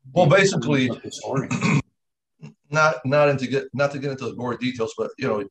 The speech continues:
Speaker 1: basically it was a, a student by the name of, uh, Michael Hernandez who, uh, killed his friend, uh, Jaime Goff, in, uh, in the, the second story bathroom of Southwood Middle School.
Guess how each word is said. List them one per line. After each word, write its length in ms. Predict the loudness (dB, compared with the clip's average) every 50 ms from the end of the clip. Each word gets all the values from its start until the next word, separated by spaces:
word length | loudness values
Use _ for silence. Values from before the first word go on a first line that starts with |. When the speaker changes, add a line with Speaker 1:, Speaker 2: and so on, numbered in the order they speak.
| _ -4
Speaker 1:
basically 500 | -2 -2 -2 -2 -4 -6 -4 -4 -4 -4
it 80 | -2
was 220 | -2 -4 -4 -4 -4
a, 280 | -2 -2 -2 -2 -2 -6 -10 -14 _ _ _ -14 -12
a 60 | -12
student 400 | -12 -8 -6 -4 -2 -2 -2 -2
by 100 | -2 -4
the 120 | -4 -6
name 260 | -6 -6 -8 -8 -8 -8
of, 200 | -10 -10 -8 -6
uh, 160 | -6 -6 -6
Michael 260 | -8 -10 -10 -8 -10
Hernandez 480 | -10 -10 -10 -8 -8 -6 -6 -8 -8 -10
who, 280 | -10 -10 -10 -12 -14 -16 _ _ _ _ _ _ _ _ _ -14
uh, 160 | -12 -12 -12 -12 -14 -14 -4
killed 320 | 0 2 4 4 4 2
his 140 | 0 -4 -4
friend, 420 | -4 0 0 0 0 0 -2 -8 -12 _ _ _ -12
uh, 240 | -10 -10 -10 -10 -6
Jaime 340 | -4 -2 -2 -2 -2 -4
Goff, 320 | -4 -4 -2 -2 -2 -4 -4 -6 -6
in, 220 | -6 -6 -6 -6 -6
uh, 300 | -6 -4 -4 -4 -4 -6 -8 -10 -14
in 80 | -14
the, 100 | -14 -14 -16 -18 _ _ _ _ _ _ _ _ _
the 80 | -18
second 320 | -8 -2 -2 -2 -2 -2 -6
story 320 | -6 -4 -2 -2 -2 -2 -4
bathroom 440 | -6 -4 -4 -4 -6 -6 -10 -10
of 100 | -10 -10
Southwood 380 | -6 -2 -2 -2 -2 -4 -8 -10
Middle 240 | -8 -8 -8 -10 -10
School. 340 | -12 -14 -12 -10 -10 -10